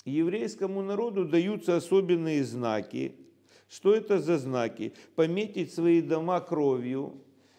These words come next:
И там не очень четко написано в прямом тексте, но наши мудрецы объясняют в у-, в устной традиции, в комментариях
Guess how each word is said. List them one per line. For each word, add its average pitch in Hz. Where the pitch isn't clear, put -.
И 151
там 185
не 196
очень 151
четко 156
написано 143
в 131
прямом 147
тексте, 107
но 139
наши 165
мудрецы 180
объясняют 160
в 135
у-, 160
в 139
устной 160
традиции, 165
в 101
комментариях 143